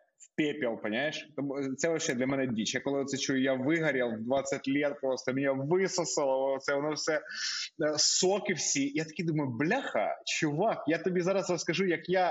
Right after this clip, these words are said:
в двадцять ро-, що я робив в двадцять років». Так от, для тих, хто це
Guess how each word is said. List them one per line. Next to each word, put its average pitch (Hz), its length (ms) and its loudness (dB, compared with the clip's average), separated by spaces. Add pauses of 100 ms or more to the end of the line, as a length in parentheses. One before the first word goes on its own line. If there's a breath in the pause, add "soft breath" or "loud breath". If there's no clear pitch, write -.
(140)
в 131 140 -6
двадцять 170 420 0
ро-, 180 200 0
що 254 220 2
я 214 160 2
робив 208 300 0
в 170 40 -8
двадцять 185 380 -2
років». 196 360 -2 (680 soft breath)
Так - 180 -2
от, 180 160 0 (100)
для 147 200 2
тих, 262 180 0
хто 214 220 -2
це 208 200 -2